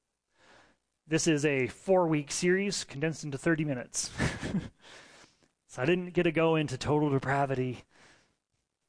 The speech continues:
of the human condition. I didn't get to go into our desperate need for a Savior.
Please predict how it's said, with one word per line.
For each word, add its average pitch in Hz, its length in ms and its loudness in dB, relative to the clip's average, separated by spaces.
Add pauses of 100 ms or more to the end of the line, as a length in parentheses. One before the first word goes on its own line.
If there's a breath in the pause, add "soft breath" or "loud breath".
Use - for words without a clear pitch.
(160)
of 139 120 -6
the 127 60 -6
human 143 300 0
condition. 131 680 -2
I 127 80 0
didn't 156 200 0
get 139 120 -8
to 151 60 -2
go 147 220 2
into 135 480 0 (1700 loud breath)
our 127 100 -2
desperate 143 460 -2
need 131 200 -8
for 127 160 -8
a 117 60 -6
Savior. 117 580 -10